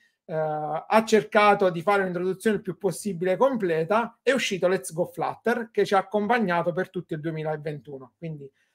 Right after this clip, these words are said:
è, è un bel ricordo di tutto il duemilaventuno.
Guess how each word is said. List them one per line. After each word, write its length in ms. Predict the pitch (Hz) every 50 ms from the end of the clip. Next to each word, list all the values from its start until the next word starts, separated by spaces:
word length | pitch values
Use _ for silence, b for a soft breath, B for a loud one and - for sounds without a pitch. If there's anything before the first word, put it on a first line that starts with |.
| _ _ _
è, 320 | - 175 180 180 160 180 196
è 80 | 208
un 120 | 214 208 214
bel 140 | 233 254
ricordo 480 | 226 226 220 - 233 233 233 214 190 214
di 120 | 202 196
tutto 260 | 180 202 214 214 - 196
il 100 | 185 175
duemilaventuno. 1500 | 175 185 185 190 185 180 180 175 175 170 170 170 170 175 175 190 247 277 277 226 247 247 226 226 226 262 294 302 b